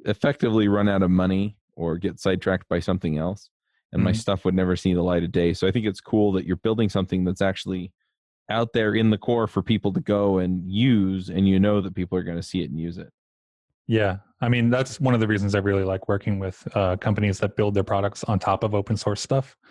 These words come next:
Speaker 2: because
Speaker 1: Yeah.
Speaker 2: I've had those contracts too, where you build something and then suddenly for some un-, completely unrelated reason, they kill the contract.
Speaker 1: Yeah.
Speaker 2: Um,
Speaker 1: And it's like,
Speaker 2: yeah.
Speaker 1: "This was so cool." I had one that launched.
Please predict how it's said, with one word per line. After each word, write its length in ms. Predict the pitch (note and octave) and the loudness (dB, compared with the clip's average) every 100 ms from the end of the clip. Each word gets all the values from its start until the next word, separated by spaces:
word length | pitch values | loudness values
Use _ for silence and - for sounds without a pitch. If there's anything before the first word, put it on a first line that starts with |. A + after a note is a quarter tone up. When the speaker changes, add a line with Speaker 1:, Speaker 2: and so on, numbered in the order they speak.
| - - - | -20 -16 -6
Speaker 2:
because 180 | C3+ | 0
Speaker 1:
Yeah. 60 | E3 | 2
Speaker 2:
I've 60 | C3 | 2
had 140 | G#2+ | 0
those 140 | F#2 F2 | 0 0
contracts 460 | G2 F#2 F2+ - | 0 0 -2 -4
too, 240 | - F#2+ F#2 _ _ _ | -8 -8 -8 _ _ _
where 460 | G#2+ G2+ F#2+ F#2 - - | 0 2 2 -2 -8 -2
you 140 | A2+ | 0
build 260 | G#2 A#2+ G#2+ | 2 2 0
something 500 | A2+ G2+ G#2 G2 G2+ | -2 0 0 0 -2
and 160 | G2+ | 0
then 180 | G2+ F#2+ | 0 -2
suddenly 400 | - A2+ G#2+ G2 | 0 0 2 -2
for 140 | - A2 | -2 -2
some 260 | A2 G2+ | 0 -2
un-, 240 | G#2+ A2 A2 | 0 -2 0
completely 440 | A#2 - C#3 A2 | -2 0 0 0
unrelated 420 | G2+ F#2+ F#2 F#2 | 0 -2 -4 -6
reason, 260 | F#2 F#2 F2+ | -6 -8 -10
they 100 | F2 | -10
kill 180 | G2+ F#2 | -8 -10
the 60 | |
contract. 460 | F#2 F2+ - F2+ - - | -12 -12 -8 -10 -10 -4
Speaker 1:
Yeah. 280 | F2 C#2+ - _ _ _ _ _ - | -2 -2 -6 _ _ _ _ _ -12
Speaker 2:
Um, 140 | F2 | -4
Speaker 1:
And 120 | D3+ D3+ | 0 0
it's 120 | C3+ | 0
like, 140 | C3+ | -2
Speaker 2:
yeah. 40 | G#2+ | 0
Speaker 1:
"This 180 | G3+ - | -2 0
was 120 | C#3 | -2
so 160 | D3 C#3 | 0 0
cool." 320 | - C#3+ F2+ | 2 2 2
I 100 | A2 | 2
had 180 | A#2 G#2+ | 0 0
one 340 | A2+ B2+ A#2+ | 0 2 2
that 100 | A2+ | 2
launched. 540 | F#2+ E2 C2+ - - | 0 -2 -4 -12 -18